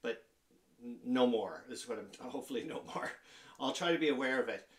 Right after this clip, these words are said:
Is if I communicate with people outside of, uh, the YouTube world, I usually don't try to say their name,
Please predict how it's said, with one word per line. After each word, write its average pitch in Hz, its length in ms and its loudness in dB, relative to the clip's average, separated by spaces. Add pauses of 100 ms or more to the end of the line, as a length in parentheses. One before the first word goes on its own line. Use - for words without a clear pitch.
(260)
Is 160 280 4
if 196 220 2
I 214 160 4
communicate 185 600 0
with 147 280 -2
people 151 580 2
outside 151 720 4
of, 127 340 -2
uh, 123 240 2
the 117 100 -4
YouTube 143 440 -2
world, 120 300 2
I 127 60 2
usually 151 380 -2
don't 135 280 -2
try 135 260 -2
to 127 160 0
say 139 340 0
their 127 280 2
name, 127 580 -2